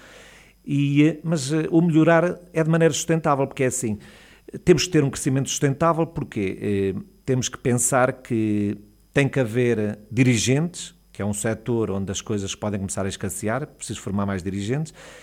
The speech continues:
é preciso haver infraestruturas e, eh, e, portanto, isto tem que ser sustentável. E depois vejamos, eh, é preciso, eh,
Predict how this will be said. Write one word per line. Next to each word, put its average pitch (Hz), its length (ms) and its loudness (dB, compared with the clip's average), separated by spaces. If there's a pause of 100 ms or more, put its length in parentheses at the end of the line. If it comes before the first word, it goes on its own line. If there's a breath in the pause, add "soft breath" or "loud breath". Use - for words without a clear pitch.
(140 loud breath)
é 143 120 6
preciso 127 840 0 (240 loud breath)
haver 135 240 4
infraestruturas 147 1040 2 (600 soft breath)
e, 139 380 4
eh, 147 360 6 (380)
e, 135 60 -4
portanto, 160 240 0
isto - 80 -6
tem 170 80 2
que - 80 -4
ser 170 80 0
sustentável. 156 640 -2 (100)
E 127 60 -2
depois 110 240 -4
vejamos, 131 640 -2
eh, 107 320 -2 (1080 loud breath)
é 151 80 2
preciso, 123 960 2
eh, 117 760 2